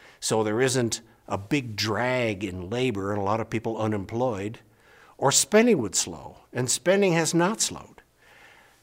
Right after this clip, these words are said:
Debt has grown into a big number, U S household debt. It's a big number.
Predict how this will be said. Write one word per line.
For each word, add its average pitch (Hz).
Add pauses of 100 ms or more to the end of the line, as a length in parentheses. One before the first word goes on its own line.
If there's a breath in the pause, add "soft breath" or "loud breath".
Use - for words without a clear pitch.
(680 soft breath)
Debt - (220)
has 107 (800)
grown 165
into 156
a 131
big 139
number, 113 (160)
U 101
S 95
household 87
debt. 78 (220)
It's -
a 110
big 117
number. 104